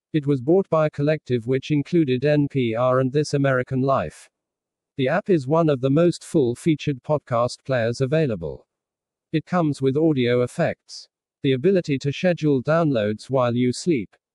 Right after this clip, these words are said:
on-the-fly episode streaming support, automatic episode syncing between Android, I O S, and the web app,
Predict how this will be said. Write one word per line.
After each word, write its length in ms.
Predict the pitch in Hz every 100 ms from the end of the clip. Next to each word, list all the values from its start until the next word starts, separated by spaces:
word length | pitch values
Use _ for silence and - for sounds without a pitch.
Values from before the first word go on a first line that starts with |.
| _
on-the-fly 560 | - 143 139 - 101 90
episode 520 | 113 - - 117 107
streaming 460 | - - 180 123 110
support, 600 | - 131 110 80 65 - _ _ _
automatic 640 | 185 185 156 127 123 131 143
episode 520 | 139 135 - 107 104
syncing 460 | - 165 143 131
between 380 | 123 127 - 131
Android, 560 | 131 147 127 107 78 65 - _ _ _
I 180 | 151 139
O 160 | 135
S, 440 | 147 135 92 - - _ -
and 100 | 147
the 100 | 143
web 260 | 156 135
app, 300 | 135 117 85